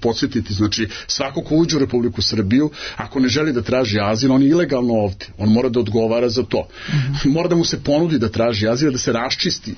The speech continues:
Speaker 1: svako mora da ima legalan status u Srbiji. Koga nema, on onda ide u proceduru, pa
Speaker 2: A
Speaker 1: se
Speaker 2: ko je kriv
Speaker 1: drugačije
Speaker 2: što to
Speaker 1: postupa.
Speaker 2: nije tako?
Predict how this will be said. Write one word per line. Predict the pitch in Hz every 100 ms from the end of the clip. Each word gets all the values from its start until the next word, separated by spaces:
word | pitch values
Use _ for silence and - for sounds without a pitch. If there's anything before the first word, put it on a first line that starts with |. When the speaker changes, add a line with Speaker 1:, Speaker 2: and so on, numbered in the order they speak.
| -
Speaker 1:
svako | - 156 - 160
mora | 170
da | 151
ima | 165 143
legalan | 143 131 117 101
status | - 101 - -
u |
Srbiji. | - 104 95
Koga | - 165 147
nema, | 120 120 143 180
on | 143 139
onda | 139 131
ide | 131
u |
proceduru, | 127 113 - 98 101 120 147
pa | 180
Speaker 2:
A |
Speaker 1:
se | 175 165
Speaker 2:
ko | 147 220 311
je |
kriv | 302 262
Speaker 1:
drugačije | 294 262
Speaker 2:
što | 139
to | 233
Speaker 1:
postupa. | - 240
Speaker 2:
nije | 233 208 170
tako? | 151 131 -